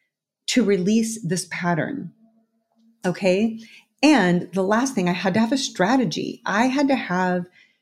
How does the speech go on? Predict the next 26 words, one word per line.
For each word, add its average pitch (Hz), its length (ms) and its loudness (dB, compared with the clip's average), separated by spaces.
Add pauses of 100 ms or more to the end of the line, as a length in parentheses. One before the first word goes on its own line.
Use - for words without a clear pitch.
(100)
you 202 100 2
know, 175 140 2
create 226 420 4
some 247 220 4
sort 277 180 2
of 269 80 4
a 269 60 2
strategy 190 560 0
that 165 160 -2
when 175 140 2
it 175 100 -4
showed 202 340 2
up, 196 340 0 (460)
I 220 160 2
was 269 180 2
going 220 420 2
to 208 180 0
be 175 200 2
faster 262 840 0 (320)
than 196 160 4
the 185 80 2
survival 180 540 0
part 202 240 -2
of 170 60 -2
my 170 180 2
brain 190 680 0